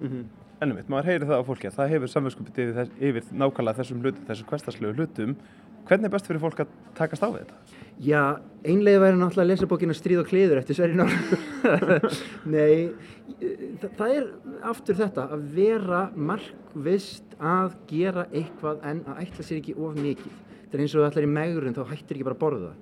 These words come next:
Speaker 2: Ef þú ætlar að byrja að hlaupa, þá byrja-, hleypur ekki maraþon á fyrsta degi. Smá byggir upp þol og svo bara einhvern veginn verður þetta hluti að vera til að, að, að hugsa um þessa hluti. Og mér finnst líka bara það að hugsa um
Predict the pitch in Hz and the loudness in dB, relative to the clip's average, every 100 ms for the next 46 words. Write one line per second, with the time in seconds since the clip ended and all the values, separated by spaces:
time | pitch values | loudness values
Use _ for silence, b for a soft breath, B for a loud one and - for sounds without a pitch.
0 | B B 131 131 123 127 120 - 151 156 | B B -2 0 0 -4 -4 2 2 2
1 | 135 127 - - - - 156 147 135 139 | -4 -6 -6 -8 -6 -2 -2 -2 -2 0
2 | 190 196 151 139 196 190 - 220 170 82 | 0 0 -2 -4 -4 -4 -4 -2 -2 -4
3 | 69 - - - - - - 147 165 175 | -10 -16 -18 -18 -10 -6 -4 -2 -2 -4
4 | - - 185 - - 151 180 170 - - | -4 -4 -4 -6 -6 -2 -2 -2 -10 -8
5 | 151 151 170 - - 196 220 208 208 202 | -2 0 -2 -6 -8 -6 -6 -4 -4 -2
6 | 208 247 226 202 - 262 220 196 208 202 | -4 -6 -8 -10 -10 -10 -8 -8 -6 -8
7 | - - 220 143 - B B B B 151 | -12 -10 -8 -8 -10 B B B B -8
8 | 151 151 156 156 151 185 226 160 123 120 | -8 -6 -8 -6 -4 -4 -4 -6 -6 -8
9 | 110 - - B B B B - 127 160 | -10 -14 -20 B B B B -2 2 4
10 | 175 180 180 156 151 - - 131 123 165 | 2 -2 -2 -2 -4 -10 -8 -8 -6 -4
11 | 165 170 160 - 135 131 180 - 185 160 | 0 0 -2 -8 -6 -4 -6 -4 -4 -4